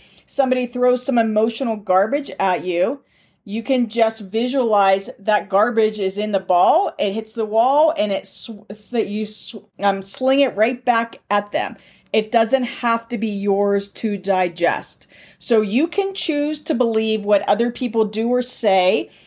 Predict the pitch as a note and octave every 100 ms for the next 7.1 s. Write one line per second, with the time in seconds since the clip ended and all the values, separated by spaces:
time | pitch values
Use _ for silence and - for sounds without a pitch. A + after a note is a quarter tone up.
0 | - - G#3+ G#3+ - F3+ C#4+ - - _
1 | - G#3+ C4+ - C#4 B3 - - D4 E4
2 | D#4+ D4 A#3+ B3 A#3+ A#3+ A3 - A3 G#3
3 | G#3 C4 B3 - B3+ A#3 A#3+ A#3 A3+ A3+
4 | A3 A3 - G3 G3 G#3+ A#3+ A#3+ A#3 A3+
5 | _ _ - A3+ A3+ A3+ A3 F#3+ F3+ -
6 | _ _ - A#3+ A#3 - A#3 G#3+ G#3 G#3+